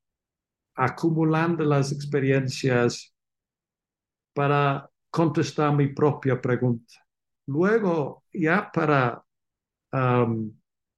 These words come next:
ya para esta presentación, la tercera pregunta, digo, "Ok, ya que eres, ya has hecho un análisis, vamos a asumir que lo que tú dices está bien.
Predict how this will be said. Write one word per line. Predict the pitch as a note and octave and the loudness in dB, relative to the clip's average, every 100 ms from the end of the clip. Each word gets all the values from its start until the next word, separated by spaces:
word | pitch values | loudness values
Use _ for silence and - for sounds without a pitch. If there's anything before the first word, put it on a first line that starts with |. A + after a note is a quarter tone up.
| _ _ _ _ | _ _ _ _
ya | C3+ D3 F3+ - | -2 0 0 -2
para | E3 D3 D3+ | 0 2 2
esta | C#3 C#3 C3 | 0 0 0
presentación, | C3 - B2 C3+ A2+ C#3 C3 A#2+ A#2 B2 _ _ _ _ _ _ _ _ _ _ - - - | 0 0 2 0 0 0 0 0 -2 -10 _ _ _ _ _ _ _ _ _ _ -18 -16 -6
la | D3+ D3+ D#3 D#3+ - - | 0 2 2 -2 -8 -2
tercera | D#3+ D3+ F3+ F#3 F#3+ | 0 0 0 0 0
pregunta, | D#3 D3 C#3+ C#3+ | -2 -2 -2 0
digo, | C3+ C#3 C3 | 0 2 0
"Ok, | C#3 C#3+ C3+ C3+ D3 | 0 0 0 0 2
ya | C#3+ D3 | 2 2
que | - | 0
eres, | C#3 C3 C3 _ _ _ | 0 0 -4 _ _ _
ya | D3 | 0
has | D#3 D#3 | 2 0
hecho | E3+ - D3 | -2 0 2
un | C#3 | 2
análisis, | C#3 C#3 C3 B2 - - - | 2 0 0 -2 -8 -16 -2
vamos | D3+ D#3+ D3 | 0 2 0
a | |
asumir | C#3+ D3 C#3 C3+ C3+ | 0 2 4 4 2
que | B2+ | 0
lo | B2+ | 0
que | C3 | 0
tú | C3+ D3 C#3+ | -2 0 0
dices | C#3 C3 B2 - | 0 0 -2 -4
está | - C3+ B2 | -6 -2 0
bien. | B2 A#2+ A2+ | 2 2 0